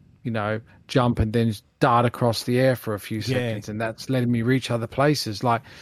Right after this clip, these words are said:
Speaker 1: it's like, that's where I said it's very similar to Ori, right? 'Cause Ori
Speaker 2: Mm-hmm.
Speaker 1: was like that. I'm like, "How do I get up there?" Come back when you got the triple jump, you know, bam,
Speaker 2: Yeah, but
Speaker 1: new
Speaker 2: that's,
Speaker 1: area.
Speaker 2: that's, that's, that's, um, that's just M-, Metroidvania in general, though. That's just how
Speaker 1: Yeah,
Speaker 2: it works.
Speaker 1: yeah, exactly. Um,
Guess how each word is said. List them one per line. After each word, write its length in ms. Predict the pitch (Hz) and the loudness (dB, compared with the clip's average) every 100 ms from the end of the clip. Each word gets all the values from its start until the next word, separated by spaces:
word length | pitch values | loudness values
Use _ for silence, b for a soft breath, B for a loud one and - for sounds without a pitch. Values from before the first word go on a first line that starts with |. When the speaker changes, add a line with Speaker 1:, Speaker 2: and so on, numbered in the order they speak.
| B B | B B
Speaker 1:
it's 140 | 139 127 | -2 4
like, 220 | 185 135 | 4 6
that's 220 | 175 151 | 2 4
where 100 | 151 | 4
I 60 | 139 | 4
said 200 | - 131 | 2 0
it's 160 | 127 | 0
very 200 | - 131 | 2 2
similar 280 | 120 127 120 | 2 0 -2
to 60 | 107 | -2
Ori, 380 | - 120 120 104 | -2 -2 0 -2
right? 260 | 101 98 120 | -4 -4 -4
'Cause 160 | 113 | -6
Ori 200 | 127 127 120 | -2 0 0
Speaker 2:
Mm-hmm. 60 | |
Speaker 1:
was 140 | 110 110 | -2 -4
like 240 | 104 107 | -4 -4
that. 240 | 104 95 - b | -6 -8 -10 b
I'm 60 | 143 | -6
like, 140 | 107 | -4
"How 120 | 170 | 2
do 80 | 226 | 4
I 60 | 214 | 4
get 160 | 190 | 6
up 180 | 208 214 | 4 4
there?" 220 | 160 120 113 b - | 2 -2 -4 b -2
Come 160 | 156 | 2
back 180 | 151 147 | 2 2
when 80 | 139 | 2
you 60 | 131 | 2
got 140 | 135 | 0
the 80 | 120 | -2
triple 300 | - 131 123 | -6 -4 -4
jump, 300 | 104 90 - | -6 -8 -8
you 40 | 113 | -8
know, 200 | 123 143 | -4 -4
bam, 500 | 113 135 131 117 113 | -2 0 2 0 -2
Speaker 2:
Yeah, 80 | |
but 160 | 143 - | 2 4
Speaker 1:
new 60 | 127 | 4
Speaker 2:
that's, 100 | 123 | 2
Speaker 1:
area. 180 | 113 | 0
Speaker 2:
that's, 240 | 92 90 - | -2 -4 -8
that's, 300 | - 175 - | -2 -2 -2
that's, 240 | 165 170 180 | -6 -4 -2
um, 280 | 160 117 107 | -2 -2 -6
that's 160 | 151 - | -8 -8
just 200 | 113 104 | -8 -6
M-, 140 | 127 139 | -6 -6
Metroidvania 680 | 127 123 104 104 107 101 95 | -6 -6 -6 -8 -10 -10 -12
in 80 | 90 | -12
general, 360 | 101 95 92 | -14 -14 -16
though. 200 | 87 69 90 | -18 -20 -18
That's 240 | 107 - - | -16 -14 -12
just 160 | 113 | -2
how 60 | 226 | 6
Speaker 1:
Yeah, 300 | 220 120 92 | 8 8 2
Speaker 2:
it 40 | |
works. 140 | 104 156 | -4 2
Speaker 1:
yeah, 340 | 151 104 95 - _ _ - | 2 2 -2 -8 _ _ -6
exactly. 680 | 131 117 98 - 92 98 - b b b - | -2 0 -2 -4 -10 -12 -18 b b b 0
Um, 500 | 135 135 131 127 | 4 4 4 0